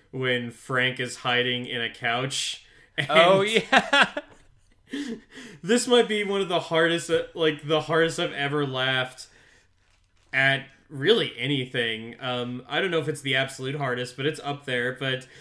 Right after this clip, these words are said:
Speaker 1: just the fact that somebody's like, "Oh, I think there's a person in that couch." And they're like, <laughs> "What? No, there isn't." And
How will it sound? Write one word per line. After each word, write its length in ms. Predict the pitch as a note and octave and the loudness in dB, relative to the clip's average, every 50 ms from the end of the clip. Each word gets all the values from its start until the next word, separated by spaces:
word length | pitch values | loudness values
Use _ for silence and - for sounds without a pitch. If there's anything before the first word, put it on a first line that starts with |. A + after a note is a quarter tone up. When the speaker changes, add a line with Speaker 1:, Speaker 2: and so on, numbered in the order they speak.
| - - - _ | -20 -20 -20 _
Speaker 1:
just 340 | - - E3+ F#3+ F#3 - - | -4 0 0 0 0 -2 -4
the 120 | F3+ F3+ | -6 -6
fact 380 | - - E3 D3+ D3+ E3 E3 - | -4 0 2 4 4 4 2 2
that 200 | E3 E3 D#3 - - - - _ _ _ _ _ - - - - | 0 0 0 0 -4 -16 -20 _ _ _ _ _ -20 -20 -20 -14
somebody's 400 | D3+ - - F3 D#3+ E3 E3 D3+ | -12 -6 -4 0 2 2 4 4
like, 200 | D#3+ D#3 D3+ D3 - | 2 0 0 0 -4
"Oh, 180 | D#3+ E3+ F#3 F3+ | -4 -2 0 0
I 80 | D#3+ | 0
think 160 | D3+ - G#3+ G#3+ | 0 0 -2 -2
there's 200 | A3 F3+ D#3+ D3 | -2 -2 -2 -4
a 40 | C#3+ | -6
person 480 | D3 - - E3+ F#3 G3 - - G3+ | -8 -8 -4 -4 -4 -4 -2 -4 -4
in 120 | D#3+ C#3 C3+ | -2 -2 -2
that 220 | C3 B2+ B2 - - | -4 -4 -6 -6 -10
couch." 640 | - - C#3+ D#3 F3+ E3 C3+ C3 B3 - - - - - _ - A3 D#3+ | -8 -4 0 0 2 0 0 -4 -10 -12 -12 -14 -18 -20 _ -12 -8 -6
And 100 | C#3+ C#3+ | 0 2
they're 200 | C#3+ C#3+ D3 C#3+ | 2 2 4 2
like, 280 | C#3+ C#3 C#3 C3+ C3+ - - - _ | 0 0 0 -2 -4 -6 -14 -18 _
<laughs> 120 | _ _ | _ _
"What? 320 | - C3+ C#3+ D#3+ B3+ A#3+ F3+ | -4 0 2 2 2 2 0
No, 140 | F#3 A3+ | -2 0
there 180 | B3+ B3+ F3+ C#3+ | 2 4 4 4
isn't." 380 | C#3+ C#3 C3+ E3 F#3+ F#3+ - F3 | 2 2 0 -2 -4 -4 -2 0
And 260 | E3+ E3 E3 F3 | 0 0 0 -2